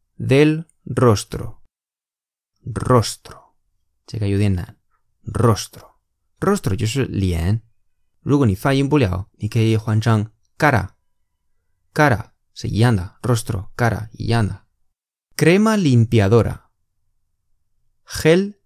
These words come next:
limpiador. Crema limpiadora. Gel limpiador. Lavar. Lavar.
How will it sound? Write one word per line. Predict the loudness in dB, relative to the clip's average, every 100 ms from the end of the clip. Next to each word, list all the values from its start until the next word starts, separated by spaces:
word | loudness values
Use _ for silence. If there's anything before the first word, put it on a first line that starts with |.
| _
limpiador. | 0 4 4 2 0 2 0 -2 _ _ _ _ _ _ _ _ _ _ _ _ _ _ _ _ _ _ _ _ _ 0
Crema | 2 4 2 0
limpiadora. | -2 0 2 2 2 2 4 2 2 -6 _ _ _ _ _ _ _
Gel | -18 -2 2 2 -2 _ _
limpiador. | -4 0 0 0 -2 0 -2 -4 _ _ _ _ _ _ _ _ _ _ _ _ _ _ _ _ _ _ _ _ _ -4
Lavar. | 2 6 6 6 2 -10 _ _ _ _ _ _ _ _ _ _ _ _ _ _ _ _ _
Lavar. | -2 0 2 2 0 -4 -20